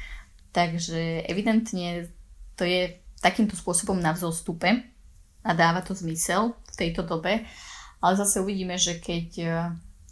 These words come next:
ľudia teraz v lete začnú chodiť von, trošku sa uvoľnia opatrenia, že možno už nebude toľko live streamov, ale uvidíme, no.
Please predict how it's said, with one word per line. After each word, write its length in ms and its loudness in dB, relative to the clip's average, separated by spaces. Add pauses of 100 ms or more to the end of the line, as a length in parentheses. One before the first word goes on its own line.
ľudia 360 2
teraz 320 2
v 160 -2
lete 260 -2
začnú 380 -2
chodiť 420 -4
von, 540 0 (240)
trošku 280 -8
sa 200 -2
uvoľnia 360 -2
opatrenia, 600 -6
že 320 -4 (400)
možno 240 2
už 120 2
nebude 280 2
toľko 320 0
live 200 6
streamov, 560 0
ale 600 -2 (1200)
uvidíme, 400 2
no. 200 -4